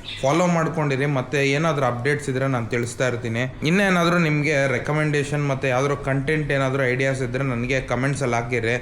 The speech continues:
ನಾನು ಅದನ್ನು ಆದಷ್ಟು ಟ್ರೈ ಮಾಡ್ತೀನಿ. So, ಇವತ್ತಿನ ವಿಡಿಯೋ ಇಷ್ಟೇ. ಅಕಸ್ಮಾತ್ ನಿಮ್ಗೇನಾದರೂ ಈ ವಿಡಿಯೋ ಇಷ್ಟ ಆಗಿದ್ರೆ ಲೈಕ್ ಮಾಡಿ, ಶೇರ್ ಮಾಡಿ, ಸಬ್ಸ್ಕ್ರೈಬ್ ಮಾಡಿ ಅಂತ ಹೇಳ್ತಾ,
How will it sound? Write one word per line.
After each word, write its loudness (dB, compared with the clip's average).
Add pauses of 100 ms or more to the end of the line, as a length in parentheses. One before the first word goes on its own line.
(140)
ನಾನು 0
ಅದನ್ನು 0 (100)
ಆದಷ್ಟು 0
ಟ್ರೈ 0 (100)
ಮಾಡ್ತೀನಿ. -2 (520)
So, -2 (180)
ಇವತ್ತಿನ 0
ವಿಡಿಯೋ 2
ಇಷ್ಟೇ. -2 (420)
ಅಕಸ್ಮಾತ್ -2
ನಿಮ್ಗೇನಾದರೂ 2
ಈ 0
ವಿಡಿಯೋ 2
ಇಷ್ಟ -4
ಆಗಿದ್ರೆ 0 (120)
ಲೈಕ್ -2
ಮಾಡಿ, 2
ಶೇರ್ 0
ಮಾಡಿ, 0
ಸಬ್ಸ್ಕ್ರೈಬ್ -2
ಮಾಡಿ 0
ಅಂತ -4
ಹೇಳ್ತಾ, 0